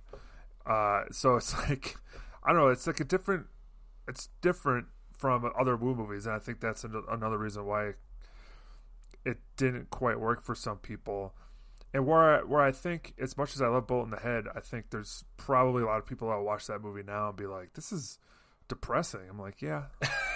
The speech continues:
Speaker 2: It's
Speaker 1: War is
Speaker 2: pretty rough,
Speaker 1: I think,
Speaker 2: man.
Speaker 1: I think John Woo
Speaker 2: <laughs> Oh, I
Speaker 1: understands that
Speaker 2: loved it,
Speaker 1: war is
Speaker 2: though.
Speaker 1: depressing. I think he,
Speaker 2: Mm-hmm.
Speaker 1: Wu understands that, which is probably why it's hard for some people.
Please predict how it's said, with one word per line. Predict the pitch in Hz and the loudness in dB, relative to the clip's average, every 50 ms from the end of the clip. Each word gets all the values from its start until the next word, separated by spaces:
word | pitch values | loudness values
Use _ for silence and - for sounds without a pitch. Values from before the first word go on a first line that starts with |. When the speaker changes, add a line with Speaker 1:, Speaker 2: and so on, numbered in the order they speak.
| - - - - - - - - | -6 -8 -10 -12 -12 -12 -4 2
Speaker 2:
It's | 120 | 6
Speaker 1:
War | 131 160 175 | 8 8 8
is | 160 - | 8 8
Speaker 2:
pretty | 180 180 151 143 131 120 | 8 8 8 8 6 8
rough, | 123 131 135 139 143 | 8 10 10 10 8
Speaker 1:
I | 170 | 6
think, | 185 - | 6 6
Speaker 2:
man. | - - 110 - - - | 4 4 4 2 2 0
Speaker 1:
I | 165 - | 0 2
think | - 262 233 - - - - | 2 0 -2 -4 -6 -2 2
John | 202 185 202 | 6 8 10
Woo | 185 185 | 10 8
Speaker 2:
<laughs> | |
Oh, | 180 | 8
I | |
Speaker 1:
understands | 160 151 135 - - 160 185 208 175 | 4 2 0 2 8 10 12 12 12
that | 156 | 12
Speaker 2:
loved | 180 170 127 | 10 10 10
it, | 135 | 10
Speaker 1:
war | 135 127 | 10 8
is | 117 87 | 8 4
Speaker 2:
though. | 87 | 2
Speaker 1:
depressing. | - - - - 113 107 - - - 92 90 95 - - | -2 -4 -2 -2 -2 -2 -2 -4 -8 -12 -16 -16 -12 -10
I | 110 104 | -10 -10
think | 110 107 101 - | -10 -12 -12 -12
he, | 110 104 | -12 -12
Speaker 2:
Mm-hmm. | 104 117 123 117 107 113 98 90 92 - - - - - | -8 -6 -4 -4 -4 -4 -6 -6 -8 -10 -16 -18 -10 -6
Speaker 1:
Wu | 143 147 147 | -2 0 2
understands | 139 127 117 107 - - - 117 113 110 95 104 | 2 2 2 -2 -4 -4 -4 -4 -4 -4 -6 -6
that, | 101 95 95 95 | -6 -6 -6 -6
which | 95 95 - - | -8 -10 -12 -12
is | 98 95 - - - - - - - - - - - - - | -12 -12 -14 -14 -16 -18 -20 -20 -20 -20 -20 -20 -20 -14 -4
probably | - 120 110 107 107 | 0 0 0 2 0
why | 101 104 101 101 | 0 -2 -2 -2
it's | - - | -4 -6
hard | - 104 101 - | -6 -6 -6 -6
for | - 113 | -8 -12
some | - - 98 90 | -12 -12 -12 -14
people. | - - - - - - 95 90 | -16 -18 -20 -18 -18 -18 -18 -18